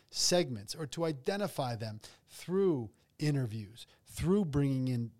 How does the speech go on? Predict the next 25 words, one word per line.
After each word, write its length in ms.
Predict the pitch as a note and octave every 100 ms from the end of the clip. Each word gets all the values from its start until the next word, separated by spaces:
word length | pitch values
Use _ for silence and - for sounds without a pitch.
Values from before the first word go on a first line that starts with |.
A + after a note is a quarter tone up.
| A#2+
uh, 100 | A#2+ -
people 280 | C#3+ C3+
to 100 | A#2+
talk 320 | A#2+ - C3+ C3+
about 380 | A#2 A2 A2 - _ _
these 220 | B2+ A#2
issues 320 | B2+ - A#2+
from 120 | - B2
a 80 |
thought 320 | A#2 - B2+ D3+
leadership 400 | B2 A#2+ A#2+ -
perspective, 520 | A2 - A2+ - A2 - - -
that's 420 | G#2+ E3+ F#3+ -
really 220 | D3 C#3+
what 120 | C3 B2
I 140 | C3
get 180 | B2+ B2
excited 400 | A#2+ - A#2+ A#2
about, 360 | A#2 A#2 A2+
because 420 | B2 A#2 B2 A#2 - - - -
not 180 | C#3+ E3+
only 240 | E3 D#3
do 220 | B2+ B2+ A#2+
our 160 | B2+ B2
listeners, 600 | C#3+ D3+ C#3+ B2+ B2